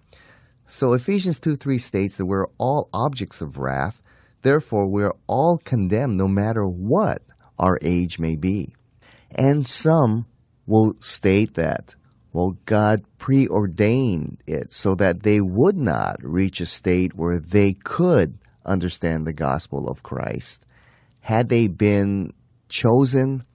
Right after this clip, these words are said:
they would have reached that age where they could have made a decision for Christ, but they did not. So somehow God perhaps ordained it that they would not reach that age. But we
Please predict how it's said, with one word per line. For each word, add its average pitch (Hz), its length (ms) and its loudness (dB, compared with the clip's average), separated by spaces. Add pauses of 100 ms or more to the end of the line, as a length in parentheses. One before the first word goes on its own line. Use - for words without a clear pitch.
they 110 180 6
would 113 220 6
have 98 240 0
reached 98 300 -2
that 85 200 0
age 85 300 -4
where 82 120 -4
they 85 180 -4
could - 220 -2
have 104 140 0
made 82 200 -2
a 82 60 -4
decision 76 500 -4
for - 180 -10
Christ, 71 500 -4
but 67 200 -8
they 90 180 0
did 90 160 -6
not. 73 280 -4
So 92 120 -4
somehow 110 560 0
God 87 440 2 (420)
perhaps 80 360 -4
ordained 98 460 0
it 101 180 0
that 65 200 -4
they 80 120 -2
would 90 200 0
not 90 220 0
reach 82 280 -6
that - 180 -6
age. 64 480 -8 (400)
But 98 180 2
we 98 160 0